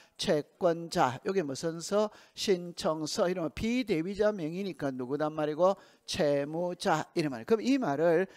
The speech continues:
그냥 한마디로 딱 표현하면은 정합니다. 채무자가 등기 신청 안 하면 채권자가 대신 등기를 신청합니다. 맞아요? 네.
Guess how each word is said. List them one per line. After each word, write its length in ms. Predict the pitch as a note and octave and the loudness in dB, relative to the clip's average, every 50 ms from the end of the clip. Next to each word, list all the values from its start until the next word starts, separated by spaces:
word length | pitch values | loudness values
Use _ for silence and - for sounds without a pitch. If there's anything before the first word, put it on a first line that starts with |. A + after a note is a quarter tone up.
| - _ - | -16 _ -4
그냥 160 | G#3+ G3+ E3 | -2 -2 -2
한마디로 480 | - - - G3 G#3+ G#3 G#3+ B3+ A#3+ G#3+ | -2 -8 -10 -8 -6 -4 -2 0 -2 -2
딱 240 | - - D#3+ C#3+ - | -2 -4 -6 -8 -6
표현하면은 680 | - F3+ F3+ F3+ E3 D#3+ D3+ D3+ D3 E3 F#3 F3+ D3 - - - - - - - _ - | -6 -4 -2 -2 -2 -2 -2 0 0 2 2 2 2 0 -2 -10 -20 -20 -20 -20 _ -8
정합니다. 420 | - E3+ G3 G#3 G#3 G3 G3+ G3+ - - _ _ | -6 -4 -4 -2 2 2 2 2 2 -6 _ _
채무자가 520 | - - F#3+ F3+ G3+ G#3 A3+ G#3+ G3+ F#3+ | -2 -2 0 0 0 -2 0 0 0 0
등기 240 | - E3+ D3+ D#3+ E3+ | -2 -2 -4 -4 -6
신청 340 | G#3 G3+ F#3+ - F3 C3 B2+ | -6 -6 -6 -6 -4 -2 0
안 80 | C#3 | 0
하면 260 | F3+ G#3 F#3+ C#3+ A2+ | 0 0 0 -2 -2
채권자가 720 | - - F#3+ G3 - _ A3 A3+ A#3 A3 A#3 A#3 A3 A3 F3+ | -2 -4 -4 -4 -4 _ -4 -4 -4 -2 -2 -2 -2 -2 -2
대신 380 | - C3+ C3 - F#3 G3 G3+ | -2 -4 -4 -4 -6 -8 -6
등기를 380 | F3+ F3 D#3+ E3 - F#3 E3 D#3+ | -6 -6 -8 -6 -6 -4 -4 -4
신청합니다. 760 | - G#3 G3+ G3+ - E3 D#3+ D3+ D3 D3+ D3+ D#3+ D#3 D3+ - - - _ _ _ _ - | -4 -6 -8 -8 -8 -8 -6 -6 -4 -2 2 4 4 4 4 0 -8 _ _ _ _ 0
맞아요? 460 | E3 G3+ G#3+ G#3+ G3+ G#3 A#3 B3+ - - | 2 2 4 6 6 6 6 4 2 0
네. 160 | - F#3 D#3 | 2 2 2